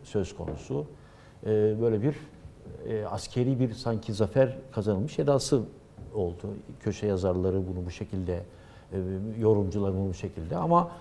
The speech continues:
e, bir tarafta da çok farklı yorumlar yapıldı. Bunun Cumhuriyet tarihinin, e, ilk toprak kaybı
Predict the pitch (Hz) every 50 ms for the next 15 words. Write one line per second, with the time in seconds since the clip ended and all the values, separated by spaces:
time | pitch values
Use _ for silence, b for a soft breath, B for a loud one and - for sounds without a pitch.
0 | B B B B - 110 107 110 139 160 165 - 165 151 139 117 - - - 120
1 | 101 113 131 165 190 214 - B B B B B B B - - 170 - - -
2 | 135 117 - - 117 107 101 101 95 87 85 80 78 78 - - - - - 107
3 | 101 95 - - 85 78 82 107 131 147 - B B B B B B - 117 117
4 | 120 120 120 120 - - - - - - 110 113 107 110 113 120 120 113 - 117
5 | 113 113 113 110 113 107 101 101 104 101 107 - - B B B B B B B
6 | - 104 104 104 104 104 - - 165 147 127 - 139 - 120 - - 139 131 123
7 | 131 - - 120 117 117 117 127 135 127